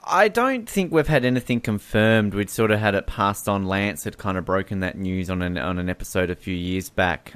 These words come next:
uh, unfortunately. So, yeah, we're, I, I don't even think he's really aware of it. He just kind of heard it through. So, um, I mean, you, you mentioned the Survivor curse, kind of. I, I believe we talked about that several years ago on Survivor Oz, which kind of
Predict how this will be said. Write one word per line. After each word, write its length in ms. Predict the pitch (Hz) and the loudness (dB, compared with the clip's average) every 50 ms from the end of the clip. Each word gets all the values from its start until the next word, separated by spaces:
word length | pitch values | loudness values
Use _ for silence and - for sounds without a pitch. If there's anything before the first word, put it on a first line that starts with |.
| - | -8
uh, 200 | - 85 90 85 - | -4 -2 -2 -2 -2
unfortunately. 840 | - 90 85 - - 92 95 90 - - 107 92 62 85 87 87 80 | -4 -6 -8 -6 -4 -2 -2 -2 -2 -6 -8 -8 -4 -4 -4 -4 -4
So, 180 | - - 95 | -4 -2 -2
yeah, 220 | 90 90 92 92 92 | 0 0 2 0 2
we're, 200 | 90 95 87 62 | 2 2 0 0
I, 240 | 78 92 78 73 | 0 -2 0 0
I 40 | 107 110 | 0 2
don't 160 | 117 117 117 | 2 2 2
even 140 | 113 104 - | 0 0 -2
think 180 | - 98 90 | -4 -8 -6
he's 200 | 87 98 95 82 | -4 -6 -6 -4
really 220 | 87 95 92 95 92 | -2 -2 0 0 0
aware 320 | 87 85 90 90 90 92 | 0 2 2 2 4 2
of 120 | 92 82 | 2 2
it. 100 | 90 85 | 0 -2
He 80 | 87 85 | -2 -2
just 220 | 80 92 87 - | -4 -6 -10 -8
kind 200 | - - 90 87 | -6 -4 -4 -4
of 80 | 85 78 | -4 -6
heard 300 | - 92 87 87 85 87 | -4 -4 -2 -2 -2 -2
it 100 | - - | -6 -8
through. 400 | - - - 92 92 90 87 87 | -10 -6 -2 0 0 0 0 -2
So, 460 | 78 - - - 90 87 87 85 85 - - - - - - - - - - - 95 | -4 -8 -4 -2 0 2 2 2 0 -2 -6 -16 -20 -20 -20 -20 -20 -20 -10 -2 0
um, 400 | 98 92 92 92 90 90 90 - - | 2 4 4 4 2 0 -4 -6 -4
I 60 | - | -2
mean, 180 | 110 110 107 107 | 0 0 0 0
you, 100 | 113 127 | 0 -2
you 160 | 139 131 123 | 0 0 2
mentioned 340 | 131 139 151 143 - 123 107 | 4 4 2 2 0 -2 -4
the 60 | 98 | -4
Survivor 480 | - - 104 90 98 90 90 87 85 90 | -4 -4 0 2 2 2 2 2 -2 -6
curse, 400 | - - 107 110 113 104 - - | -2 2 4 4 4 4 2 -4
kind 280 | - 98 98 98 92 92 | -2 0 2 2 2 2
of. 80 | 90 | 0
I, 300 | 95 95 95 85 64 98 | 0 0 0 0 0 -2
I 20 | 95 | -2
believe 240 | 87 98 98 95 | 0 0 0 0
we 160 | 87 95 104 98 | 0 0 -2 -2
talked 260 | - 101 92 - - | -2 -4 -4 -4 -2
about 200 | 87 87 85 80 | -2 -2 0 0
that 120 | 87 65 | -2 -6
several 280 | - - 95 85 87 85 | -4 -6 -6 -6 -4 -6
years 180 | 87 90 87 85 | -4 -6 -4 -2
ago 100 | 90 90 | -2 -2
on 120 | 87 85 | -2 -4
Survivor 540 | - - 87 85 87 85 85 85 82 85 87 | -4 -6 -4 0 0 0 0 0 0 2 2
Oz, 220 | 90 95 95 82 | 2 2 2 0
which 160 | 87 92 - - | -4 -10 -10 -6
kind 200 | - 92 90 87 | -4 -2 -2 0
of 100 | 85 - | -2 -4